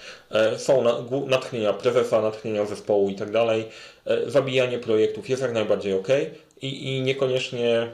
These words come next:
odbije się negatywnie na twojej karierze. Jest taka bardzo fajna anegdota, gdzie zespół drwali, rąbie dżunglę. E, jeden z menadżerów wchodzi na górę po drabinie, patrzy, wchodzi na dół i mówi: „Panowie, e,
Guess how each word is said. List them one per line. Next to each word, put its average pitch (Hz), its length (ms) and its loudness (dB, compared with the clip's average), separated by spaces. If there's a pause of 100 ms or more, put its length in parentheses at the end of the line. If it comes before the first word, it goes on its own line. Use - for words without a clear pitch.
(360)
odbije 107 360 -2
się 113 120 -6
negatywnie 98 420 -2
na 92 100 -8
twojej 90 240 -4
karierze. 90 440 -6 (800)
Jest 117 100 -8
taka 135 180 0
bardzo 135 240 2
fajna 131 280 0
anegdota, 110 600 -2 (500)
gdzie 110 420 0
zespół 113 580 2 (680)
drwali, 107 580 -2
rąbie 98 380 -2
dżunglę. 95 360 -2 (600)
E, 107 400 0 (480)
jeden 131 260 2
z 120 60 -8
menadżerów 120 460 0
wchodzi 110 240 0
na 104 120 0
górę 104 240 0
po 107 120 -6
drabinie, 117 580 -2 (640)
patrzy, 127 520 0
wchodzi 110 280 -2
na 110 120 2
dół 113 100 -2
i 113 40 -4
mówi: 113 200 -6
„Panowie, 127 480 0 (400)
e, 107 240 2